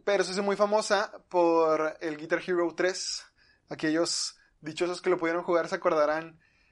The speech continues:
en el Guitar Hero cuando llegabas hasta el final y retabas a, al diablo a un duelo de guitarras. Bueno, la historia de la canción se trata de que el diablo, escúchenla, está, está muy buena,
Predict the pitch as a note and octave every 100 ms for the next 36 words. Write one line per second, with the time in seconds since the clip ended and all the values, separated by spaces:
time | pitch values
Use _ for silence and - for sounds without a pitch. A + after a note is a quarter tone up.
0 | _ - F3 E3 D#3+ F3+ E3+ F#3 F#3 F#3
1 | E3+ E3 D#3+ E3+ G3 G#3 F3 E3+ E3 F#3
2 | F#3+ F#3 E3 D#3+ E3 D#3+ F3+ F#3 - F3
3 | D#3+ D3+ D3 C#3 C3+ - D3+ D3 E3 E3+
4 | F3+ F#3 F#3 - D#3 D#3 D#3+ E3 E3+ F3+
5 | D#3+ C#3+ E3+ E3+ C#3 - _ _ - -
6 | - F3+ E3 - _ D3 D3 F3 F3 G3+
7 | F#3 D#3+ E3 D#3+ F#3 F3 E3 F3+ D#3+ D3
8 | C3 - D#3 D3 F#3 G3 E3 E3+ - _
9 | _ _ - _ - - G#3 F#3+ D#3+ E3+
10 | D3+ F3+ G3 F3+ E3 C#3+